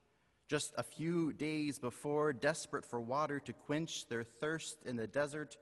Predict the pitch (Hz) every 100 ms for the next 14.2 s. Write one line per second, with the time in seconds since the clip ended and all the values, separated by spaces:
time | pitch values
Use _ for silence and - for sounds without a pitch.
0 | - - - _ _ _ _ _ _ -
1 | 117 - 139 151 151 143 127 117 120 117
2 | 117 95 92 92 87 78 90 - _ _
3 | _ _ _ 113 120 - 160 143 - 127
4 | 107 98 95 92 95 80 76 - _ _
5 | _ _ _ _ _ _ - 127 127 -
6 | 147 143 104 - 101 - 147 123 110 -
7 | 135 147 123 131 151 131 104 101 107 -
8 | - - _ _ _ _ _ - 104 -
9 | 127 120 113 110 - 82 78 82 - _
10 | _ _ _ _ _ _ _ _ _ _
11 | _ _ _ - - - 127 139 151 127
12 | - 175 170 131 123 139 151 120 - -
13 | 156 165 139 120 120 135 127 117 147 143
14 | 143